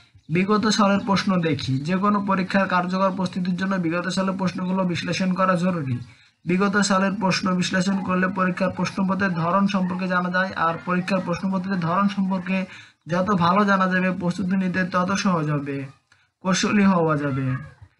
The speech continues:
নিজের সাজেশন নিজে করি। বিগত সালের প্রশ্নগুলো বিশ্লেষণ করার পর বোঝা যাবে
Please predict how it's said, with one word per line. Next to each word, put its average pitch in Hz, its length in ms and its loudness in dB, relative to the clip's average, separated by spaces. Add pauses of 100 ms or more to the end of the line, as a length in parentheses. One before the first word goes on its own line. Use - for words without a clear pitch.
(220)
নিজের 196 300 2
সাজেশন 196 580 2
নিজে 185 260 4
করি। 147 280 -2
বিগত 202 440 0
সালের 190 460 2
প্রশ্নগুলো 202 480 0
বিশ্লেষণ 190 520 0
করার 190 300 2
পর 185 260 0
বোঝা 175 360 0
যাবে 180 440 2